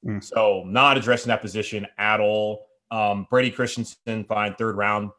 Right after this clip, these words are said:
Speaker 2: but they had a second round grade on him as a guard and then a third round grade on,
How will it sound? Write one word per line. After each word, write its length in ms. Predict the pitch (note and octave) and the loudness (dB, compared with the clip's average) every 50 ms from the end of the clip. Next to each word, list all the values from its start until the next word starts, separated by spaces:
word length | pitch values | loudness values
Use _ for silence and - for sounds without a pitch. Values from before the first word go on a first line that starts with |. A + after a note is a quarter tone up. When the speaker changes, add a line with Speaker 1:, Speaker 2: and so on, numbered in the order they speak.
| _ _ _ | _ _ _
Speaker 2:
but 80 | - A#2+ C3 | -6 -2 -2
they 80 | C#3+ C#3 | 0 2
had 200 | C#3 D3 D#3+ D3 | 4 4 4 2
a 120 | A#2+ G2 - | 0 -2 -6
second 360 | - - - C3+ - C3 A#2 | -4 0 0 0 0 0 0
round 220 | A2 G#2+ G#2 G2+ | 0 0 0 -2
grade 220 | F2+ G2+ G2+ G2+ G2+ | -4 -4 -2 -2 -2
on 120 | F#2+ F#2 | -4 -6
him 140 | F#2 F#2 F#2 | -6 -10 -10
as 240 | - A2 A2 - - | -10 -12 -12 -12 -12
a 80 | F2+ | -12
guard 520 | E2 E2 - G2 G2+ F#2 E2 D#2 D#2 D#2 - _ _ _ _ _ - | -14 -10 -6 -4 -4 -4 -6 -8 -12 -18 -20 _ _ _ _ _ -6
and 160 | A2+ G#2+ G2+ | -4 -4 -2
then 140 | G#2 G2 F#2+ | -2 -4 -4
a 20 | |
third 300 | - - A2+ A2 G2+ G2 | -4 -2 -2 -2 -2 -2
round 180 | G#2 G2+ G2+ F#2+ | -2 -2 -2 -2
grade 200 | - G#2 G2+ G2+ | -4 -4 -2 -2
on, 180 | G2+ F#2+ F#2 G2 | -2 -4 -6 -8